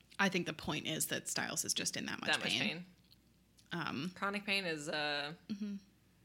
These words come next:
Speaker 1: A
Speaker 2: a
Speaker 1: real, a real bitch.
Speaker 2: real bitch.
Speaker 1: Yeah.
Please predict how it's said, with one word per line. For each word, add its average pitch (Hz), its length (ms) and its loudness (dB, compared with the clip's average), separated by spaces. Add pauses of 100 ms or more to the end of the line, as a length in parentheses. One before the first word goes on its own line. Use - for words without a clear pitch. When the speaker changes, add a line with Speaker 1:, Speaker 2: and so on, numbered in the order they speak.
(600)
Speaker 1:
A 180 40 -2
Speaker 2:
a 185 40 0
Speaker 1:
real, 233 420 0
a - 20 -10
real 226 180 2
bitch. - 420 2
Speaker 2:
real 180 120 0
bitch. 170 380 0 (640)
Speaker 1:
Yeah. 170 280 4